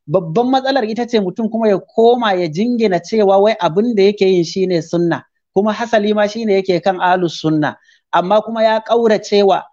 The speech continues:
"Wa tasimu bihablillahi jami'an wa la tafarraqu," ku yi riko da igiyan Allah guda ɗaya, kar ku rarraba. Wannan fa umurni ne na Allah, amma kaga ya bijirewa wannan ayar.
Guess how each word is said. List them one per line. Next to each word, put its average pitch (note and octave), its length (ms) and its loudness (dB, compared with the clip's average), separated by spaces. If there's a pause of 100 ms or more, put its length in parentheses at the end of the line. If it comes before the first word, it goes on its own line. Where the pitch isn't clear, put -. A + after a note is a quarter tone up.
(140)
"Wa F3+ 180 0
tasimu G#3 380 2
bihablillahi F#3+ 560 2
jami'an F3+ 320 -2
wa E3 120 2
la F3+ 140 4
tafarraqu," F#3 640 0 (240)
ku E3+ 120 0
yi G3+ 120 4
riko A3 300 2
da F3+ 80 -6
igiyan G3 400 -2
Allah G3+ 220 0
guda F3 340 0
ɗaya, F#3+ 160 -4 (100)
kar C4 220 -2 (180)
ku A#3 100 2
rarraba. F3+ 440 0
Wannan A3+ 240 -2
fa - 80 -6
umurni G3 460 -2
ne F#3+ 140 2
na E3+ 120 0
Allah, F3 300 -2 (340)
amma F3+ 180 2
kaga A3 240 0
ya A3+ 180 2
bijirewa G3 520 0
wannan D#3+ 400 -2
ayar. E3 320 0